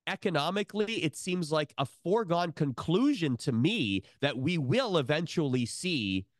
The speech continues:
more teams in the N H L. At least one,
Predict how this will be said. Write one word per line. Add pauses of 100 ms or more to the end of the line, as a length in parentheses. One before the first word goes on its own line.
(320)
more
teams
in
the
N
H
L. (1080)
At
least
one,